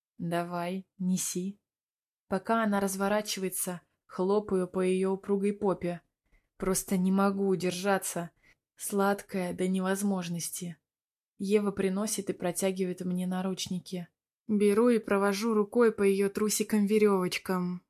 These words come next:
«Почему ты в первую брачную ночь мне таких сюрпризов не делала?» «Тогда я была купленной женой,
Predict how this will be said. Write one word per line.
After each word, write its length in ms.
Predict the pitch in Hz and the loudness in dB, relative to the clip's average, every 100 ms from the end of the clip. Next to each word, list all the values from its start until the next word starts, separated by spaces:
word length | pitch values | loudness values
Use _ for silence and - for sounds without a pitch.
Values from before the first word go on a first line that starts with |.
| _ _ _ _ _ _ _ | _ _ _ _ _ _ _
«Почему 380 | 185 - 202 202 | -6 -2 -2 -2
ты 120 | 196 | -4
в 80 | - | -6
первую 400 | 202 208 185 175 | -4 -2 -4 -6
брачную 580 | 180 185 185 - 175 170 | -2 -2 -2 -6 -6 -6
ночь 380 | 175 196 - - | -6 -6 -6 -8
мне 280 | 180 180 175 | -6 -4 -2
таких 300 | 185 190 - | -4 -4 -4
сюрпризов 600 | 202 202 196 180 175 185 | -4 -2 -4 -2 -4 -4
не 140 | 180 | -4
делала?» 560 | 180 175 175 175 175 - _ _ _ _ _ _ _ _ | -2 -2 -4 -8 -10 -14 _ _ _ _ _ _ _ _
«Тогда 320 | - 208 202 247 | -8 -6 -2 0
я 180 | 240 | 0
была 240 | 214 208 202 | 0 -2 -4
купленной 500 | 208 247 240 226 240 | -4 -2 2 4 2
женой, 460 | 233 220 185 180 | 2 -2 -2 -6